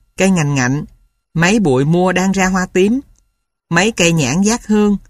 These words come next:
Kỳ dư những cây cỏ dại đều được dọn sạch, mặt đất trống trơn. Dưới bóng tre, ông kê mấy cái bàn thấp,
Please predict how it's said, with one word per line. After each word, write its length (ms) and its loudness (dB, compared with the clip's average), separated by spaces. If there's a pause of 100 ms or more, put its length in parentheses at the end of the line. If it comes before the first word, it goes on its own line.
(1000)
Kỳ 300 2
dư 220 4
những 220 -2
cây 180 -2
cỏ 120 -2
dại 320 0
đều 140 0
được 180 -2
dọn 220 -2
sạch, 240 -2 (580)
mặt 200 -4
đất 200 0
trống 200 0
trơn. 340 0 (1200)
Dưới 200 2
bóng 220 0
tre, 340 0 (220)
ông 200 0
kê 260 0
mấy 160 0
cái 140 -2
bàn 220 0
thấp, 200 -4